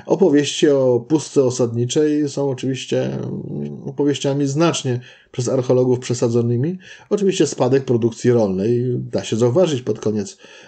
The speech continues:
e, epoki starożytnej, ale do całkowitego wyludnienia tych ziem, no, nigdy nie doszło, zwłaszcza na kilkadziesiąt lat.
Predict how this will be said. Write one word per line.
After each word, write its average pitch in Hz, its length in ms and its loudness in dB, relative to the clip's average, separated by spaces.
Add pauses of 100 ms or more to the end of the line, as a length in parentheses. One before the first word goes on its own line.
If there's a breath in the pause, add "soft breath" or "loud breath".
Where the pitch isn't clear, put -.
(100)
e, 104 380 -2
epoki 113 340 -4
starożytnej, 104 680 0
ale 117 320 0 (340 loud breath)
do 120 180 4
całkowitego 117 680 2
wyludnienia 123 480 2
tych 123 180 0
ziem, 143 280 2
no, 170 140 0 (180)
nigdy 165 340 0
nie 170 100 4
doszło, 170 340 2
zwłaszcza 117 320 -2
na 113 100 -2
kilkadziesiąt 120 540 -2
lat. 104 240 -2